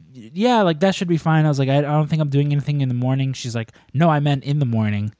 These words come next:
And I was just like, "Eight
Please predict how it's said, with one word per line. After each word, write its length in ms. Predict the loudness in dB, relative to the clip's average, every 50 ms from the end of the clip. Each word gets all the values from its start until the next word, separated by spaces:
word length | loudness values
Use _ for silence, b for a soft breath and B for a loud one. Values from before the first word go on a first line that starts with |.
| _ _ _ _ _ _ _ _ _ _ _ _
And 100 | -8 -6
I 60 | -6
was 160 | -4 -4 -6 -6
just 120 | -8 -8
like, 280 | -8 -10 -12 -14 _ -20 _ _ _ _ _ _ _ _ _ _ _ _ _ -20 _ _ -8 -2
"Eight 360 | 2 2 2 2 2 -2